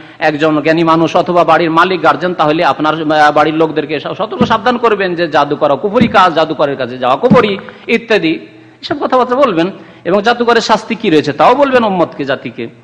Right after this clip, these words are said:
"সে আমার ক্ষতি করে দেবে।" এই অবস্থায় জাদুকরকে ভয় করব কি না? জাদুকরকে ভয় করা প্রাকৃতিক ভয়, যতটা আলোচনায় চলে এসছে, প্রাকৃতিক ভয় করবেন, কিন্তু আপনি আস্থা কার ওপর? তাওয়াক্কুল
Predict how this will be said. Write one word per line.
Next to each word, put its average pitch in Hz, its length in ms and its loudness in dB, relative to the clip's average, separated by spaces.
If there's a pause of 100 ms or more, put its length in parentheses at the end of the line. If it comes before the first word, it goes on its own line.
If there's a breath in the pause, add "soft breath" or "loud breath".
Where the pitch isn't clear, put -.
(320 soft breath)
"সে - 120 -4
আমার 151 180 0
ক্ষতি 127 200 -6
করে 110 120 -4
দেবে।" 104 260 -8
এই 220 160 2
অবস্থায় 220 560 2
জাদুকরকে 160 640 0
ভয় 131 260 -2
করব 117 420 -6
কি 104 100 -10
না? 95 340 -8 (420)
জাদুকরকে 151 540 -2
ভয় 135 260 0
করা 139 280 0
প্রাকৃতিক 190 640 -2
ভয়, 127 160 -4
যতটা 123 300 -8
আলোচনায় 208 540 -4
চলে 143 220 0
এসছে, - 260 -14 (460 soft breath)
প্রাকৃতিক 269 480 0
ভয় 180 180 0
করবেন, 110 320 -8
কিন্তু 247 640 0
আপনি 202 640 -2
আস্থা - 420 -2
কার 175 180 2
ওপর? 202 240 -2 (280)
তাওয়াক্কুল 214 440 4